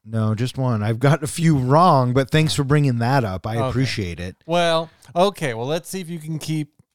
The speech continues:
Speaker 2: keep the momentum going. What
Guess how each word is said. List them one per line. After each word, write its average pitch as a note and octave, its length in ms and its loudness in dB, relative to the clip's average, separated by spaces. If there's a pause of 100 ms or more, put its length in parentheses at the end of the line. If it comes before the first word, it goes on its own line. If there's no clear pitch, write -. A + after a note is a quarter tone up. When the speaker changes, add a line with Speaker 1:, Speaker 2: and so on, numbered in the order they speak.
Speaker 2:
keep E3+ 240 -8 (100)
the D#3+ 80 0
momentum D3 680 2
going. A2 480 0 (380)
What A2+ 600 -2